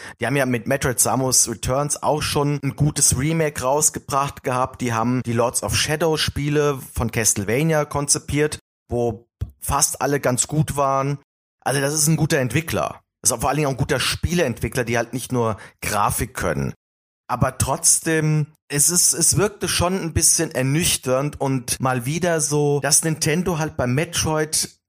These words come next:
nicht so viel gewillt ist, rein zu investieren wie bei anderen Serien und das, obwohl diese Serie ja gerade unter Spielern so extrem beliebt ist.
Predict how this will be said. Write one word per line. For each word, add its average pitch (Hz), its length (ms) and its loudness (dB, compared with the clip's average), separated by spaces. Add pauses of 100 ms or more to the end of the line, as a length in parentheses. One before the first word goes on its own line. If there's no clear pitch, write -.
(100)
nicht 160 460 0
so 156 240 2
viel 165 300 0
gewillt 151 400 -2
ist, - 240 2
rein 156 240 0
zu - 120 4
investieren 123 640 0
wie 147 80 -2
bei 127 120 0
anderen 147 440 0
Serien 127 320 0
und 123 80 -4
das, 131 220 2
obwohl 135 280 0
diese 131 240 2
Serie 120 280 2
ja 147 180 2
gerade 156 540 -2
unter 143 280 -2
Spielern 151 720 0
so - 200 2
extrem 139 640 0
beliebt 147 400 0
ist. - 320 2